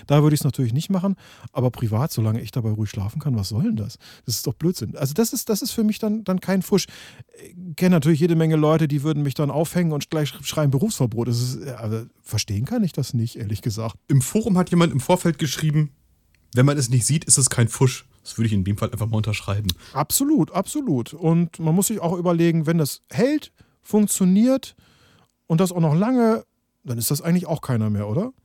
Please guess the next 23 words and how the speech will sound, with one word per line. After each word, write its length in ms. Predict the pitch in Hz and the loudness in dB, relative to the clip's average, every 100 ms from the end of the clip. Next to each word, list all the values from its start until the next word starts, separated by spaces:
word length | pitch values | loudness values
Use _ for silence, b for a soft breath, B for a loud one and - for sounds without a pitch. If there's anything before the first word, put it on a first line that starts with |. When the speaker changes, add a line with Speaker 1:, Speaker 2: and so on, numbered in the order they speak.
| _ _ | _ _
Speaker 1:
Also 240 | - 156 175 | 2 2 2
Fusch 280 | - 262 - | 0 0 0
ist 140 | 214 | 2
ja 120 | 226 | 0
auch 100 | - | 0
immer 120 | 190 214 | 0 2
irgendwo 200 | 196 202 | 2 2
so 120 | 208 | 0
ein 40 | |
Provisorium. 960 | - 190 180 139 139 110 104 101 120 135 | -2 -2 2 4 4 4 -2 -2 -6 -4
Und, 340 | 135 135 - | 0 0 -2
und 260 | 127 127 - | -4 -4 -2
ich 100 | 107 | 0
nehme 120 | 160 | 2
das, 160 | 160 147 | 2 -2
was 140 | 135 | -2
da 220 | 143 165 | -2 0
ist 100 | 214 | -2
und 60 | 156 | -4
fummel 260 | - 170 | 0 2
es 120 | 147 165 | 0 0
irgendwie 320 | 165 135 139 | -2 0 0
hin. 260 | 180 277 | 2 0